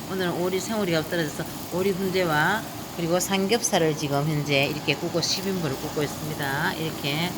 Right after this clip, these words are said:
구워서 오늘 배달 갑니다. 배달. 어디로 배달을 가냐면요. 저 석적 갑니다. 석적.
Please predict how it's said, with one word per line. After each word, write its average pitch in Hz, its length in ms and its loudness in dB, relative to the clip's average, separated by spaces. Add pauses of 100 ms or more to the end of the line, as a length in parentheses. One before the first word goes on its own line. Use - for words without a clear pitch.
(300)
구워서 170 580 4 (100)
오늘 151 140 0
배달 165 300 2
갑니다. 123 280 -2
배달. 135 220 0 (400)
어디로 160 320 6
배달을 180 320 2
가냐면요. 143 720 0 (580)
저 135 540 0
석적 - 400 0
갑니다. 127 200 4
석적. 151 520 0